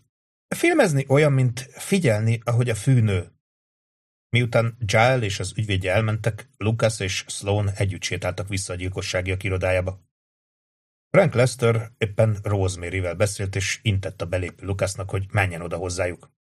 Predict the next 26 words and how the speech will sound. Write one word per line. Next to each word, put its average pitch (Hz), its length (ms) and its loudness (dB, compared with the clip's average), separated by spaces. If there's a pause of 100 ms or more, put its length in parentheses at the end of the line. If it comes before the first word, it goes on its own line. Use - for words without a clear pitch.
(920)
Nézzó 113 400 4
is, - 380 -2
kérdezte. 92 640 -4 (460)
Lucas 101 340 -2
vállat 87 300 -4
vont. 85 320 -12 (960)
Van 117 220 2
egy 165 100 4
csomó 139 380 2
indíték, 127 540 2
de 107 200 0
egyik 113 300 0
sem - 200 -2
mutat 98 600 -2
Ellie 107 380 2 (140)
vagy 98 420 0 (100)
Lansing 92 520 0
felé. 90 300 -4 (640)
Hanem 190 260 6
kire? 117 360 4 (440)
kérdezte 107 380 0
Rosemary. 101 440 0 (680)
Mindenki 135 540 4
másra, 92 720 0
mondta 98 260 -2
Lucas. 90 380 -6